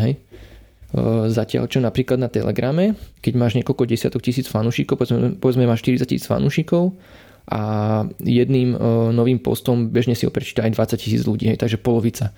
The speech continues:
to-, tej fanúšikovskej základne. Napríklad, keď si zoberiem konkrétne Ľuboša Blahu, tak, e, dnes tam má,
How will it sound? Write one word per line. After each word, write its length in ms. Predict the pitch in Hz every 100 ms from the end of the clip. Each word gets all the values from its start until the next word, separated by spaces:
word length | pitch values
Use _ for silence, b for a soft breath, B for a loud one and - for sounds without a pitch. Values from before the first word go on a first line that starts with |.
| B B B B -
to-, 160 | -
tej 80 | 127
fanúšikovskej 640 | 113 110 - 120 113 120 107
základne. 480 | 104 107 107 110 -
Napríklad, 560 | - 117 117 143 143 -
keď 80 | 131
si 160 | 139
zoberiem 560 | 117 117 123 127 120 - b b b
konkrétne 400 | 123 143 131 127
Ľuboša 320 | 120 131 120
Blahu, 400 | 101 107 156 185 b b b b b
tak, 240 | 110 110 113
e, 80 | 110 110 110 - 120 -
dnes 400 | 120 113 120 127
tam 300 | - 143 131
má, 340 | 117 113 -